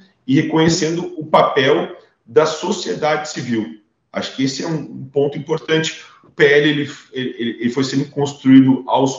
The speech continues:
poucos e ele somou também com diversos esforços. Na construção do texto, a gente teve a presença, por exemplo,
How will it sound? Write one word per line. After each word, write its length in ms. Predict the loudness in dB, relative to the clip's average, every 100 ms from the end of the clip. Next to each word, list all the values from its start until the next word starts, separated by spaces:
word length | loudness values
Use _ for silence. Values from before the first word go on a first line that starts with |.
| -4
poucos 560 | -4 -4 -8 -20 -20 _ _ _ _ 2
e 80 |
ele 140 | 2 2
somou 840 | -4 -4 -4 0 0 -2 -6 -10 -4
também 380 | 0 2 0
com 200 | -4 -8
diversos 640 | -4 0 4 4 2 -4 -8
esforços. 720 | -8 -2 -2 -2 -8 -16 -20 _ _ _
Na 260 | -2 -2 -2
construção 720 | -6 -6 -6 -6 -4 -2 -2
do 80 | -2
texto, 380 | 0 0 0
a 40 | -4
gente 140 | -4
teve 200 | -6 -6
a 40 | -4
presença, 520 | -2 -2 -2 -6 -8
por 100 | -6
exemplo, 460 | -2 -2 -2 -8